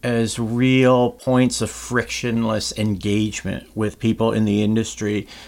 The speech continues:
Sometimes, however, love can be tough, right? And one of the things that I think about as we're heading into this new year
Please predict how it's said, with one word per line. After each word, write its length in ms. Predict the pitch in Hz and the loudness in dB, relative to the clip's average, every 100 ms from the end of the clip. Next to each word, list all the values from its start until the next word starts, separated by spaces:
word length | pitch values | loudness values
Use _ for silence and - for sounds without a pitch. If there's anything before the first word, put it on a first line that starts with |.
| - - | -20 -16
Sometimes, 960 | - - 139 190 226 170 151 139 127 | -8 -2 2 2 2 2 0 0 -2
however, 680 | - 131 156 165 127 113 107 | 0 2 4 2 2 0 0
love 420 | 101 113 120 123 - | -2 2 2 2 0
can 240 | 135 123 | 0 2
be 140 | 123 | 0
tough, 420 | 123 151 135 - - | 0 0 -2 -4 -8
right? 440 | 101 110 131 - | -4 -2 -2 -4
And 480 | 123 123 123 127 120 | -2 0 2 0 0
one 160 | 123 143 | 0 0
of 100 | 139 | 0
the 80 | 127 | 0
things 540 | 139 135 131 123 - | 0 2 2 0 0
that 280 | 131 117 - | 0 0 -2
I 180 | 101 117 | -2 -2
think 280 | - 131 120 | 0 -2 -2
about 320 | 117 120 113 | 0 0 0
as 140 | 107 | -4
we're 180 | 98 113 | -2 -2
heading 280 | 123 123 117 | 0 0 2
into 260 | 120 113 | 0 -2
this 260 | 117 113 - | -2 -4 -2
new 120 | 120 | -2
year 480 | 113 123 123 120 113 | 2 4 4 4 0